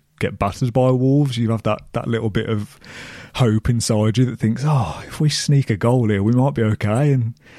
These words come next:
you lose one nil, and that feels all the more frustra-,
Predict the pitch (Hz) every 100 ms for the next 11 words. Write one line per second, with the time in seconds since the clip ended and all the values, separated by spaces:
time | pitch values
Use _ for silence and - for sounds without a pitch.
0 | - - - - 127 135 123 131 127 113
1 | 104 117 143 131 113 95 - 110 - -
2 | 117 104 101 - - _ - 127 113 110
3 | 110 104 113 98 -